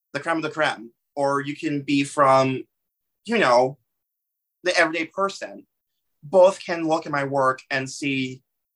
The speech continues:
themselves in it. And that's what I want, especially from my background, because I've mentioned before that I came from two backgrounds. I'm biracial. I come from a European background,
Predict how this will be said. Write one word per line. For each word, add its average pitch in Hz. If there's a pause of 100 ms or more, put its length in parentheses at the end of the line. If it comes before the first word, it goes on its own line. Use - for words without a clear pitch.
(300)
themselves 147
in -
it. - (1040)
And 127
that's 139
what 131
I 120
want, 117 (180)
especially 165
from 156
my 143
background, 113
because 135
I've 135
mentioned 135
before 131
that 120 (600)
I 143
came 180
from 139 (400)
two 190
backgrounds. 135
I'm 135
biracial. 135 (180)
I 127
come 175
from 180
a -
European 147
background, 98